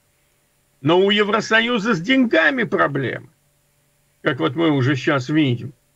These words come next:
И сейчас, естественно, наши правительства требуют, пытаются хоть как-то надавить на Еврокомиссию, чтобы всё-таки денег, деньги дали. А тут ещё надо отметить, что те же самые финны,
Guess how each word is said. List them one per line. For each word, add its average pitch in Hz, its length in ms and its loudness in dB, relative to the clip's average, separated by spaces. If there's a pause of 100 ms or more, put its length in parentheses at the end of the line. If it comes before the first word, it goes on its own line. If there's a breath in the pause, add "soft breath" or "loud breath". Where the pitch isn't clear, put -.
(160)
И 135 100 0
сейчас, 175 560 0
естественно, 185 760 0
наши 127 380 0
правительства 226 840 0 (260 soft breath)
требуют, 214 680 0
пытаются 175 540 -2
хоть 165 180 0
как-то 180 300 0
надавить 170 580 0
на 151 220 2
Еврокомиссию, 147 1080 0
чтобы 170 400 0
всё-таки 135 600 -2
денег, 226 720 -2
деньги 254 380 2
дали. 226 540 -2 (1040)
А 151 120 0
тут 208 200 0
ещё 202 240 2
надо 185 280 2
отметить, 180 460 0
что 185 120 -2
те 220 180 0
же 175 60 -6
самые 175 480 0
финны, 208 480 0